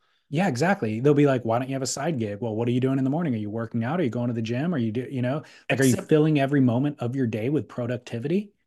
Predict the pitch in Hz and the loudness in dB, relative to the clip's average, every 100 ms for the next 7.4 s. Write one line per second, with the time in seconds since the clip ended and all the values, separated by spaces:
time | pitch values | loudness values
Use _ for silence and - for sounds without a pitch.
0 | _ _ 160 190 185 208 202 151 - 127 | _ _ 0 0 0 0 0 0 0 0
1 | 127 117 113 101 95 - 92 95 - 107 | 0 -2 -2 -2 -2 -2 -2 -2 -6 -4
2 | 151 160 131 107 90 90 90 107 123 - | -4 -4 -2 -4 -4 -4 0 0 -2 -8
3 | - 120 113 104 98 104 80 80 76 78 | -4 0 0 0 2 2 2 -2 -2 -6
4 | - - 90 90 85 85 76 98 104 90 | -6 -2 0 2 0 -4 0 0 2 0
5 | - 92 95 - 90 101 - 110 117 92 | -2 -4 -6 -2 -2 -2 -4 -2 -2 0
6 | 90 92 95 82 80 90 101 98 92 92 | 2 2 0 -2 -4 -2 0 0 0 -2
7 | 73 78 - | -8 -12 -14